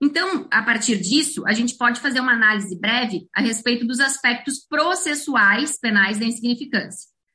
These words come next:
A insignificância é uma questão material, causa de atipicidade, falta de lesão significativa a um bem jurídico tutelado,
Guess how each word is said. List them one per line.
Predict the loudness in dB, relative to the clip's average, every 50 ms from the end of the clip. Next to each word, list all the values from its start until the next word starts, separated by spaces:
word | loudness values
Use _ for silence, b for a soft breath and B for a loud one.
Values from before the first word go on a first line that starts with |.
| _ _ -4
A | -2 -2
insignificância | 0 2 2 2 2 2 2 2 4 4 4 4 4 2
é | 2 4 4 2 2
uma | 0 -2 -4
questão | -4 -4 -2 -2 -2 0
material, | 0 0 0 0 2 4 4 2 2 0 -6 -12 _ _ _ _
causa | 0 2 2 2 2 0 -4 -6 -6
de | -6 -8 -8 -6 0 2
atipicidade, | 2 2 2 0 -4 -8 -8 -8 -4 -2 0 2 4 4 4 2 0 -6 -10 -12 _ _ _ _ _ _ -2
falta | 0 2 2 2 0 -2 -4
de | -2 0 2
lesão | 2 4 2 2 0 0 0 0 0 -2 -4 -6 -8 -14 _ _ _ _ _ _ _ _ _
significativa | -14 -2 0 0 2 2 0 -2 -2 -4 -6 -6 -4 -2 0 0 0 2 2
a |
um | 2 2
bem | 0 0 0 -2
jurídico | 0 0 -2 -2 -4 -6 -8 -6 -4
tutelado, | -4 -2 0 0 2 4 4 4 4 2